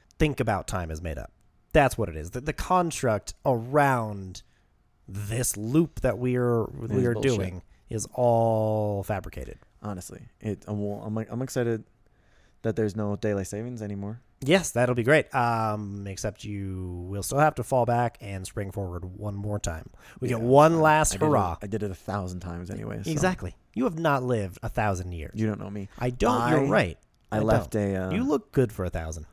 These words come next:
Speaker 2: Thank you.
Speaker 1: Uh, and, and so I know we're, we're heading out, and I know, so you're, you're heading out for a week. Where are you going?
Speaker 2: Oh, yes. I'm going, flying out to, uh, Saturday, which is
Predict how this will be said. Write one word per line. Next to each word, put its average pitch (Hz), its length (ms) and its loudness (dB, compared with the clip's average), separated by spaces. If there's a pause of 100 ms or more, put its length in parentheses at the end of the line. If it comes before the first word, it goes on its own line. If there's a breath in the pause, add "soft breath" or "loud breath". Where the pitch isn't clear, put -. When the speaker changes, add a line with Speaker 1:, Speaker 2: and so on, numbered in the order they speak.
Speaker 2:
Thank 92 200 -6
you. 92 200 -6
Speaker 1:
Uh, 143 320 4
and, 170 240 4 (180)
and 151 80 -4
so 175 140 4
I 160 40 4
know 190 120 2
we're, 185 280 4
we're 165 160 2
heading 151 200 2
out, 135 200 2
and 123 80 -4
I 117 40 -2
know, 127 460 2
so - 160 -8
you're, 160 380 0
you're 143 160 -2
heading 147 180 0
out 151 240 0
for 127 600 0
a 123 120 -4
week. 139 400 0
Where 156 140 2
are - 20 0
you 156 60 -2
going? 156 260 0 (600 loud breath)
Speaker 2:
Oh, 190 260 8
yes. 131 300 2
I'm 107 120 -2
going, 110 300 0
flying 127 300 -2
out 135 280 0
to, 120 580 0 (240)
uh, 120 60 -6 (280)
Saturday, 110 640 0 (260)
which 104 140 -10
is 90 340 -10